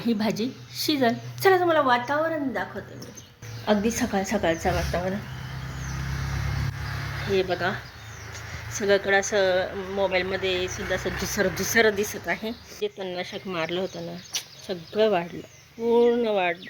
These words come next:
वाढ-, म्हणजे, तणनाशक मारलं होतं ना, तर गवत पुन्हा वाढायला लागलेलं आहे, कारण आता पाऊस झालाच होता ना. आणि अक्कन त्यांनी मारलेलं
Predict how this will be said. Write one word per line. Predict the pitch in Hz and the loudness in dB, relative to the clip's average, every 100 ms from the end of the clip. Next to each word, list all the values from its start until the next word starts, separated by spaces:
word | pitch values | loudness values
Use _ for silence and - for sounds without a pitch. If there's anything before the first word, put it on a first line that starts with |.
| - | -4
वाढ-, | 196 180 170 - | 2 2 2 -4
म्हणजे, | 175 185 190 - - - - - | -10 -10 -12 -14 -18 -18 -8 0
तणनाशक | 214 226 233 262 254 | 2 4 2 0 2
मारलं | 233 208 208 226 | 4 4 4 2
होतं | 214 170 | 2 -2
ना, | 170 | -6
तर | 170 | -6
गवत | 180 190 196 | 0 4 4
पुन्हा | 196 240 240 | 2 -4 -4
वाढायला | 233 196 175 | 0 2 2
लागलेलं | 185 185 165 165 | 2 0 -2 -2
आहे, | 190 196 | -6 -8
कारण | 180 185 180 180 | -8 -4 -4 -4
आता | 170 185 175 | -6 -6 -8
पाऊस | - 190 175 165 | -6 -4 -4 -2
झालाच | 214 185 190 202 | 2 4 4 2
होता | 185 165 | -6 -6
ना. | 202 - - - - - - - _ _ - - 165 190 | -8 -12 -20 -20 -16 -16 -18 -20 _ _ -20 -12 -4 0
आणि | 185 180 | 0 2
अक्कन | 175 - 190 | 0 0 0
त्यांनी | 185 190 190 190 | 2 2 2 2
मारलेलं | 185 185 185 185 | 2 2 4 2